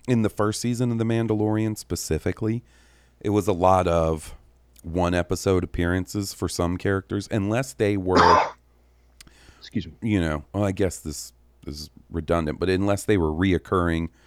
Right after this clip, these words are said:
Speaker 1: characters that were a little more involved in the story, like
Speaker 2: Yeah.
Speaker 1: Greef, um, Queel, I G eleven. It seems like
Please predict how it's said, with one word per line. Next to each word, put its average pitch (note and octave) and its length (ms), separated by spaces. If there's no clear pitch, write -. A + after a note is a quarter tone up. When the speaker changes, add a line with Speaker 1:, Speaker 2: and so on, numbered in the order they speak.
Speaker 1:
characters E2+ 560
that C#2 120
were D#2 320
a F2 80
little E2+ 260
more E2+ 240
involved D#2 500
in F2 120
the E2 80
story, F2 520
like D#2 460
Speaker 2:
Yeah. F#2 260
Speaker 1:
Greef, E2+ 720
um, D2 580
Queel, D#2+ 680
I F2 180
G E2 260
eleven. D2 540
It - 80
seems F#2+ 300
like D#2+ 380